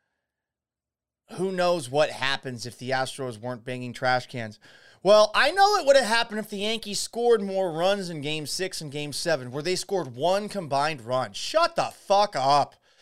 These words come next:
You're talking about the Astros when they're at the plate. Fine. Maybe they had an advantage there. But how the hell was that Yankee lineup, supposedly a fantastic lineup, absolute ass in that entire series?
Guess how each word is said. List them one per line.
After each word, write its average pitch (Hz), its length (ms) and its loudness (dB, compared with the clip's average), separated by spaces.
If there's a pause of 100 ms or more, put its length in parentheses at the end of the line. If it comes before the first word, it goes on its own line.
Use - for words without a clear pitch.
(120)
You're 226 100 -8
talking 349 340 0
about 233 300 2
the 180 100 -8
Astros 190 580 0
when 156 260 -8
they're 160 220 4
at 156 160 2
the 143 60 -10
plate. 113 420 -10
Fine. 185 500 0 (220)
Maybe 180 260 -2
they 214 100 0
had 208 180 2
an 190 60 -8
advantage 165 460 -6
there. 135 300 0 (300)
But 220 140 -2
how 247 280 2
the 320 120 2
hell 233 260 4
was 180 140 -2
that 170 200 2
Yankee 196 380 -4
lineup, 160 500 -2 (200)
supposedly 185 720 2
a 127 100 -8
fantastic 160 760 -4
lineup, 143 440 -6 (380)
absolute 233 640 -4 (120)
ass 143 600 -4 (500)
in 240 240 -6
that 226 140 0
entire 185 420 0
series? 139 400 -8